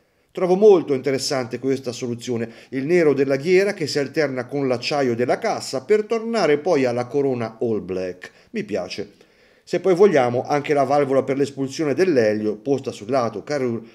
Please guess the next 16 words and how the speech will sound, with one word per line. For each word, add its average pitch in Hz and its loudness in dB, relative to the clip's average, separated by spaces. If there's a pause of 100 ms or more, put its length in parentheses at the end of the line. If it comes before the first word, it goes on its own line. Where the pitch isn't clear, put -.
(140)
va 185 2
ad 156 0
aggiungere 156 0
quel 143 -4
tocco 165 2
di 139 -4
tecnologia 147 -2
e 107 2
progresso 170 -2
che 147 -4
lo 151 0
distingue 147 -4
dagli 131 -4
orologi 101 -2
del 95 -4
passato. 87 -14